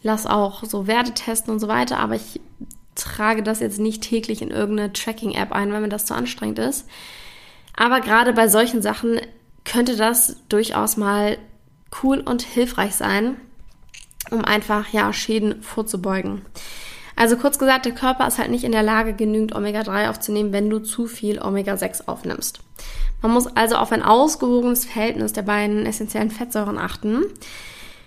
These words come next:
Es gibt da verschiedene Angaben drüber, wie das optimale Verhältnis ist. Ähm, oft wird aber ein Verhältnis von eins zu fünf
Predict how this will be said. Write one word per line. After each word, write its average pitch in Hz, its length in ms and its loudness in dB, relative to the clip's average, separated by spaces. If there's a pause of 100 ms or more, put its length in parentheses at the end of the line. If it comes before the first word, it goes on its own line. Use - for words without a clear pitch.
(160)
Es 269 200 4
gibt 330 240 8
da 320 80 6
verschiedene 247 500 6
Angaben 208 540 6
drüber, 202 340 2
wie 208 60 2
das 202 180 2
optimale 208 400 -2
Verhältnis - 480 -4
ist. - 460 2 (420)
Ähm, 247 460 6
oft - 400 2
wird 240 160 2
aber 214 220 6
ein 220 180 2
Verhältnis 233 800 -2
von 233 540 2 (1800)
eins 220 360 2
zu 214 80 -2
fünf 311 340 2